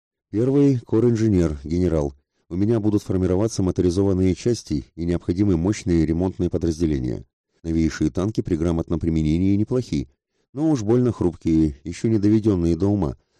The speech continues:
а потому часто ломаются. Второй — Маринин, старший майор госбезопасности,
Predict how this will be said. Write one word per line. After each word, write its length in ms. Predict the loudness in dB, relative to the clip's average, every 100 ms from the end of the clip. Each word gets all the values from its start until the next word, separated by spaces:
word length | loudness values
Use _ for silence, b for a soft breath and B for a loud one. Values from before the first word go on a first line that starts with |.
| -14
а 100 | -8
потому 300 | -4 -4 -2
часто 300 | -4 -2 -2
ломаются. 500 | -2 -2 -6 -12 -16 _ _ _ _
Второй — 540 | -6 -2 2 2 -2
Маринин, 560 | -4 -2 0 0 0 -4 -10 _ _
старший 440 | _ -4 -2 -2
майор 300 | 2 2 2
госбезопасности, 960 | 2 0 0 -2 -2 -2 -4 -6 -6 -10